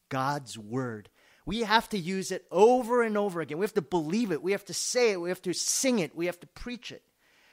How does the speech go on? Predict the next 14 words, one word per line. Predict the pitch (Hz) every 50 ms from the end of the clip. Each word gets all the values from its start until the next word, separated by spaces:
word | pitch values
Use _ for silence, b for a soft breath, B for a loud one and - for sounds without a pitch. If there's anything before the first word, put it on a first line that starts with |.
| b b
And | 143 147 151 147 135
when | 139 170 196 226 247 254 247
we | 233 233 226 214
do, | 151 - - 208 208 190 160 131 117 b b b b b b b b -
regardless | 165 160 - - 196 196 214 247 233 240 240 262 262 - - -
of | - - 165 165 135 131
where | 131 147 156 180 190 202 180
our | 160 165 165
psyche | 156 - - 175 160 165 160 - 151 156 147 139
is | 135 123
on | 131 135 135 131
the | 131
spectrum | - - - 160 147 - _ - - 98 98 92 - _ _ -
of | 117 113 110 104 -